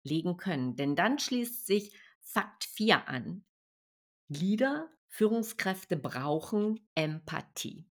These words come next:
Und das ist wieder so eine Botschaft, ne? Weil Empathie kann man nicht verordnen, klar. Und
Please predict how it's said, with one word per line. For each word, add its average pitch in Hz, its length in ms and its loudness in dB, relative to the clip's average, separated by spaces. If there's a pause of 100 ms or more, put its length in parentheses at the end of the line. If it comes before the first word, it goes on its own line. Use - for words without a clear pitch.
Und 151 100 -2
das - 160 2
ist - 180 0
wieder 196 240 6
so 135 120 0
eine 139 160 -2
Botschaft, 135 580 -8
ne? 214 260 0
Weil 160 260 4 (280)
Empathie 202 760 2
kann 143 240 0
man 202 360 4 (380)
nicht 151 260 -2
verordnen, 143 720 -2
klar. - 500 2 (600)
Und 190 580 4